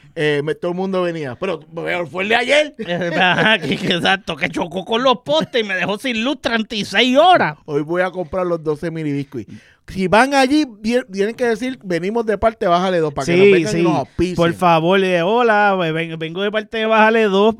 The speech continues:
Speaker 2: este, porque somos muy fan de los mini biscuits.
Speaker 1: No han probado el
Speaker 2: El
Speaker 1: Nacional
Speaker 2: Nacional
Speaker 1: con
Speaker 2: con
Speaker 1: Nutella.
Speaker 2: Nutella, no me he olvidado.
Speaker 1: ¿Cómo que el Nacional?
Speaker 2: ¿Qué es el naci-, co-, qué es el Nacional, eh, Cori?
Speaker 1: Eso suena a sexo.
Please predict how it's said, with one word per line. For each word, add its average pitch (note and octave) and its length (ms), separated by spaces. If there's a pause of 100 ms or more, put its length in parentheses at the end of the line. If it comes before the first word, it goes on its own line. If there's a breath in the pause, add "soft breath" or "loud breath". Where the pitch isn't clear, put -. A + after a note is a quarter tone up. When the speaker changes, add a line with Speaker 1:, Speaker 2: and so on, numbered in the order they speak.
Speaker 2:
este, D3+ 580
porque D3 220
somos E3 320
muy A#3+ 300
fan A3+ 320
de A3+ 100
los G3 100
mini F3+ 300
biscuits. C3+ 480
Speaker 1:
No D#3 160
han F3+ 100
probado A3 560
el F#3 140
Speaker 2:
El E3+ 80
Speaker 1:
Nacional D3 440
Speaker 2:
Nacional D#3+ 260
Speaker 1:
con A3 100
Speaker 2:
con F3 140
Speaker 1:
Nutella. D#3+ 400
Speaker 2:
Nutella, B2 260
no A#2 240
me C#3+ 260
he C#3 60
olvidado. A#2 600
Speaker 1:
¿Cómo G#2+ 100
que - 80
el D#3+ 80
Nacional? C#3 340
Speaker 2:
¿Qué G#2 80
es A2 80
el D#3+ 140
naci-, E3+ 320
co-, - 180 (100)
qué C3 120
es C#3+ 60
el F3 100
Nacional, C3+ 680 (160)
eh, A2+ 180
Cori? A2+ 320
Speaker 1:
Eso E3 100
suena G#3+ 200
a - 40
sexo. B2 500